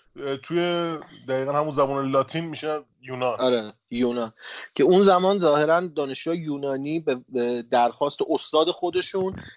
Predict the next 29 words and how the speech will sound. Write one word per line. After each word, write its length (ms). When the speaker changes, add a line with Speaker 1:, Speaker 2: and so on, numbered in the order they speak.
Speaker 2:
یه 100
تیم 240
فوتبال 400
تشکیل 380
دادن 240
تو 100
دانشکده‌شون 800
که 100
بعد 260
حالا 300
در 240
ادامهٔ 380
تاریخ 340
شده 220
هلاس 360
ورونا. 320
تاریخ 280
جالبی 440
دارن. 280
حالا 260
بعداً 300
می‌تونیم 300
در 120
موردش، 320
در 260
مورد 180
این 100
تیم‌ها 240
صحبت 360